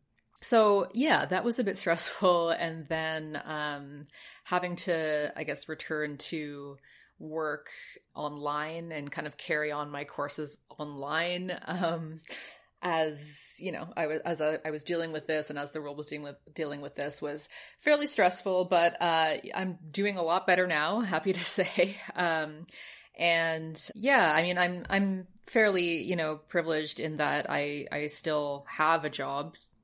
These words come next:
you know? So yeah, I, I feel fairly lucky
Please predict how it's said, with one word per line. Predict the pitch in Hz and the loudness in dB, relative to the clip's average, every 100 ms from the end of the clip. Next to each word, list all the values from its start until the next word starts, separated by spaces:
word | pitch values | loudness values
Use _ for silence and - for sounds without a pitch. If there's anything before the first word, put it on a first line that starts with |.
| _ | _
you | - 143 | -12 -10
know? | 139 151 - - - - | -8 -10 -16 -20 -20 -14
So | - - 160 147 147 | -4 2 4 4 0
yeah, | 147 170 | 2 2
I, | 147 156 | 2 0
I | 175 | -2
feel | 190 170 160 - | -2 -2 -4 -8
fairly | - 185 165 | -6 -4 -2
lucky | 151 147 147 147 151 | -2 -4 -4 -6 -6